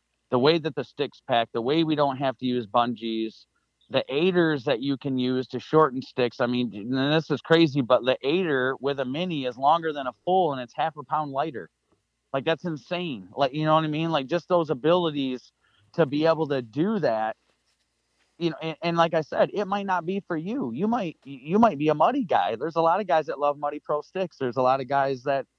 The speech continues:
are, you know, o-, o-, other brand stuff, and there's nothing wrong with that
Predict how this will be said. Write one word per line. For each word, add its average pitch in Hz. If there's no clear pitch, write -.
are, 143
you 143
know, 139
o-, 131
o-, 147
other 160
brand 156
stuff, 196
and 147
there's 170
nothing 175
wrong 165
with 123
that 123